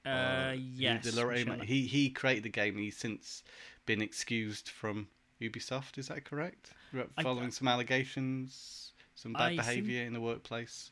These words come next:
Speaker 1: I think so, I'm not too sure.
Speaker 2: I think it took a long time for that to escalate because he was good friends with,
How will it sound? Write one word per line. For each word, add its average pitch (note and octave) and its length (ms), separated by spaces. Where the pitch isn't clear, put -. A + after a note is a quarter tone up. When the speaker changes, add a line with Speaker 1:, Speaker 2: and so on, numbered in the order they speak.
Speaker 1:
I F#3 60
think B3 340
so, B3+ 540
I'm A#3+ 100
not A#3+ 160
too A3+ 120
sure. B3 380
Speaker 2:
I B2+ 80
think E3 240
it D3 100
took C#3 180
a C#3 60
long C3 280
time A#2 480
for - 140
that - 340
to - 140
escalate F#2 840
because G2 260
he G2+ 100
was F#2+ 120
good - 180
friends G2 500
with, G2 160